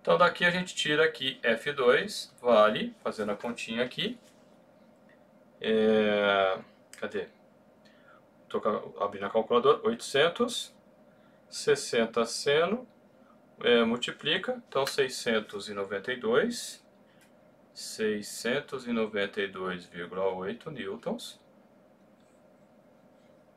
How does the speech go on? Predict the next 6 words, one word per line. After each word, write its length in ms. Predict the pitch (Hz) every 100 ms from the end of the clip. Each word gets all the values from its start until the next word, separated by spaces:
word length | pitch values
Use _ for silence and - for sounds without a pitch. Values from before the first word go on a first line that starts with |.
| _ _ _ _ _ _ _ - -
E, 280 | 165 233 - -
por 180 | 170
fim, 420 | 170 151 156 190 -
o 240 | - 170 139
F 360 | 117 - 156
R 640 | 135 127 156 190 131 98